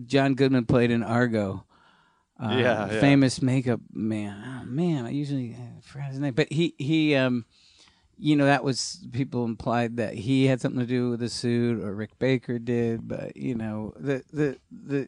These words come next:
Speaker 1: you know, the argument of the Patterson Gimlin footage is that, you know, there wasn't suits there that, at the time that would,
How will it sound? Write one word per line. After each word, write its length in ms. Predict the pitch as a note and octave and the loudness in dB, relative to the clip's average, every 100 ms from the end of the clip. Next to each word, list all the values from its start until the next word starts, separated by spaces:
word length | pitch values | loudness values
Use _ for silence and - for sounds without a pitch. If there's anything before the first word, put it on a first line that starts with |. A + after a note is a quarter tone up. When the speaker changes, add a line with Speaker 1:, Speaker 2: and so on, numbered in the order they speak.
| - | -8
Speaker 1:
you 240 | D3+ E3+ | -2 2
know, 140 | E3+ | 2
the 100 | D#3 | 2
argument 460 | C3+ F3+ G#3 F#3 D#3 | 4 2 4 2 2
of 180 | C3+ C#3+ | 2 2
the 80 | B2+ | 2
Patterson 640 | C#3+ C3 A#2 A#2+ A2+ A2+ | 2 2 0 -4 -6 -4
Gimlin 340 | B2+ C3+ B2 | 0 2 0
footage 360 | A2 A#2+ A#2 A2 | -2 -2 -2 -2
is 160 | A2+ A2 | -6 -4
that, 220 | A2+ A#2 | -4 -2
you 120 | C#3 | 0
know, 140 | B2 | 0
there 160 | A#2+ B2 | 0 2
wasn't 420 | C3+ C#3 C#3 A#2+ | 2 2 0 -2
suits 440 | - - C3+ - C3 | -4 0 0 0 -4
there 300 | B2 A#2+ A#2 | 0 0 -2
that, 200 | A2 - | -4 -6
at 200 | A#2 A2 | -6 -6
the 80 | |
time 600 | G#2 - C3+ C3 B2+ B2+ A#2 | -10 -2 0 2 0 -2 -2
that 140 | A2+ | -4
would, 180 | G#2 A#2 | -2 -4